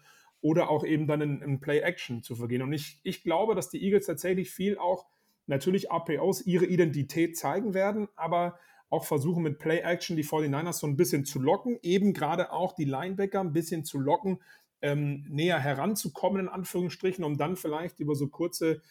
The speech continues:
Fenster, äh, über die Mitteldistanz im Passspiel zuzuschlagen. Denn da waren sie auch sehr, sehr gut. Das ist der Entwicklungsschritt, den die Eagles gemacht haben von einer lauflastigen Offense zu einer flexiblen, variablen Offense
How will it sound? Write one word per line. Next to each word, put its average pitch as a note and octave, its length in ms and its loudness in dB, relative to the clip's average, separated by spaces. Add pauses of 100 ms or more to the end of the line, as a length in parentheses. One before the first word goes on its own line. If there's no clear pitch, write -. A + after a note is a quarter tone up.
(340)
Fenster, D3+ 640 0
äh, D3 180 6
über C#3+ 240 2
die C3+ 80 2
Mitteldistanz D3 640 0
im B2+ 80 -4
Passspiel C#3 360 -4
zuzuschlagen. B2 640 -2
Denn C3 80 6
da C#3 100 6
waren D3 180 4
sie D3 100 2
auch F3+ 200 2
sehr, F3+ 180 4
sehr E3+ 140 2
gut. F#3 200 2
Das F3+ 120 2
ist D#3+ 160 -2
der D3+ 80 4
Entwicklungsschritt, D#3+ 720 0
den D3+ 100 -4
die C#3+ 140 -2
Eagles D#3+ 280 0
gemacht C3+ 400 -6
haben D#3+ 240 0
von D3 200 -2
einer C3+ 240 -2
lauflastigen D3+ 720 0
Offense D3 420 -4
zu - 160 -8
einer C#3+ 180 0
flexiblen, D#3 640 -2
variablen C#3 500 0
Offense E3 540 -6